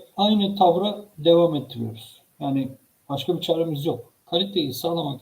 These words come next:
istiyorsak birbirimize saygı gösterir vaziyette olmamız gerekiyor. Yani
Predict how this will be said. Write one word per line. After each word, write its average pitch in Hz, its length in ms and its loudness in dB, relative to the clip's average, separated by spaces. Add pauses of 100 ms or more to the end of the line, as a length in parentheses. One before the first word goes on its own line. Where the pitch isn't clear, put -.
istiyorsak - 800 -6 (1080)
birbirimize 180 640 0
saygı 170 420 2
gösterir 170 520 4
vaziyette 139 520 -2
olmamız 110 420 -4
gerekiyor. - 480 -14 (260)
Yani 151 340 -4